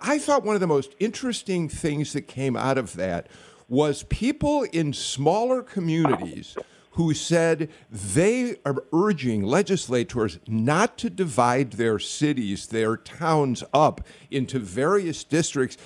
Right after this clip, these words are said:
because they already have little enough leverage as it is. But when they're divided into several districts, it really dilutes their power.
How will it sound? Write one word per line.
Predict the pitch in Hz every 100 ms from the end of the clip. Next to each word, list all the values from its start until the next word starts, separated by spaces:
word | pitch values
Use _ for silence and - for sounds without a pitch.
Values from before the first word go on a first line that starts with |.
| -
because | 143 156 151
they | 151
already | 180 254 202
have | 139 160 127
little | 104 110 160 185 147
enough | 113 135 -
leverage | 107 131 127 123
as | 107 104
it | 98
is. | 160 117 110 - - - -
But | - 143 131
when | 143
they're | 147 170
divided | 139 139 190 185 156
into | 139 120
several | - 156 - 123
districts, | 147 147 - 107 147
it | 131
really | 98 101 170 147
dilutes | 113 110 104 107 -
their | 110 95
power. | - 123 101